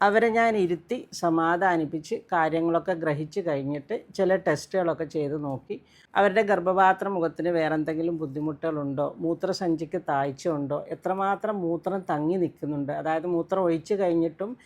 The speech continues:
പിന്നെയും മൂത്രം ബാക്കി വരുന്നുണ്ടോ, അതുപോലെ തന്നെ യോനി ഭാഗത്തെ മസിലുകൾക്ക് ശക്തി കുറഞ്ഞു പോയിട്ടുണ്ടോ, അതാണോ മുൻഭാഗത്തൂടെ വായു എസ്കേപ്പ് ചെയ്യുന്നത്, ഇങ്ങനെയുള്ള കാര്യങ്ങളൊക്കെ ടെസ്റ്റുകളും സ്കാനിങ്ങും ബ്ലഡ് ടെസ്റ്റൊക്കെ കഴിഞ്ഞിട്ട്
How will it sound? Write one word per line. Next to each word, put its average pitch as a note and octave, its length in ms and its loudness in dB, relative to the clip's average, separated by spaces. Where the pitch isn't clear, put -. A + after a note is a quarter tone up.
പിന്നെയും G3+ 360 0
മൂത്രം F3+ 380 0
ബാക്കി D3+ 340 0
വരുന്നുണ്ടോ, C#3+ 680 -4
അതുപോലെ F3 260 2
തന്നെ F#3+ 120 0
യോനി F3 320 2
ഭാഗത്തെ G3 400 2
മസിലുകൾക്ക് F3 640 -2
ശക്തി F3 420 -2
കുറഞ്ഞു D#3+ 420 0
പോയിട്ടുണ്ടോ, D3 600 -4
അതാണോ D#3+ 400 -2
മുൻഭാഗത്തൂടെ D#3+ 720 -2
വായു D3 320 -2
എസ്കേപ്പ് D#3+ 560 -4
ചെയ്യുന്നത്, D3 340 -8
ഇങ്ങനെയുള്ള G#3 440 -2
കാര്യങ്ങളൊക്കെ D#3+ 760 -2
ടെസ്റ്റുകളും E3 480 -2
സ്കാനിങ്ങും F3+ 760 -4
ബ്ലഡ് D3+ 160 -4
ടെസ്റ്റൊക്കെ F3 480 -2
കഴിഞ്ഞിട്ട് E3+ 720 -2